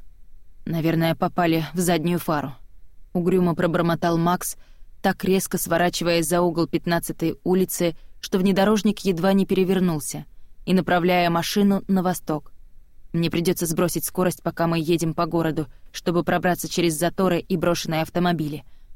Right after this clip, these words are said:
У наших преследователей маневренность гораздо выше. Лана, тебе придется повторить тот прием, который ты использовала на улице».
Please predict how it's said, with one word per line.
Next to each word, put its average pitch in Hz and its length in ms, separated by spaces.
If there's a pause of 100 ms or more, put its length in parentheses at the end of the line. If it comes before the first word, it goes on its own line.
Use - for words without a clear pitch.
(160)
У 170 60
наших 170 380
преследователей 175 760
маневренность 175 640
гораздо 180 460
выше. 165 360 (680)
Лана, 196 680 (220)
тебе 190 280
придется 185 420
повторить 185 480
тот 175 180
прием, 180 400
который 180 360
ты 175 220
использовала 165 640
на 165 180
улице». 156 440